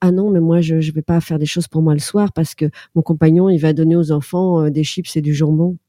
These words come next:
Et alors ? Et alors, les enfants seront contents. Ce qui est important, c'est le lien. C'est pas pour une fois, s'ils ont pas les légumes ou, euh, c'est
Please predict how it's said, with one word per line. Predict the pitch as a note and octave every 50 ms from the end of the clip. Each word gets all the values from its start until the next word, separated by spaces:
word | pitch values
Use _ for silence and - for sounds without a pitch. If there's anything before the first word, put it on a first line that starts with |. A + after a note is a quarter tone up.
| _ _ _ _ -
Et | E3+ D#3+ D#3+
alors ? | E3 E3 D#3+ E3+ F3 F#3+ G3 G3 - - _ _ _ _ _ _ _ _ _ -
Et | F#3+ F#3 F3+
alors, | F3+ F#3 F#3+ F#3
les | F#3+ F3 F3
enfants | F3 - - G3
seront | - - - F3+
contents. | - - G3+ G3 - A#3 A3
Ce | -
qui | - G#3
est |
important, | F#3 - F#3+ - - G3 F3
c'est | - - F#3 F3
le | F#3 F#3
lien. | F3+ F#3 G#3+ G#3 A3 A3+ - - - - _
C'est | - - E3 -
pas | - F#3 F#3
pour | F#3 - - G3 F3 F#3
une | F#3 F#3+ E3
fois, | - - F#3 F3+ F#3 F#3+ G3 G3+
s'ils | F#3 - - F3 E3+ F3
ont | E3 D#3+
pas | - E3+ E3 E3+ F3 F3+ F3
les | F3 E3+
légumes | D#3+ E3 E3+ D3+ C#3+ D#3 E3+ F3+ F3+ F3+ F#3 F3+ E3+
ou, | D#3+ D#3 D#3
euh, | D#3 D3+ _ - - - - -
c'est | - - F#3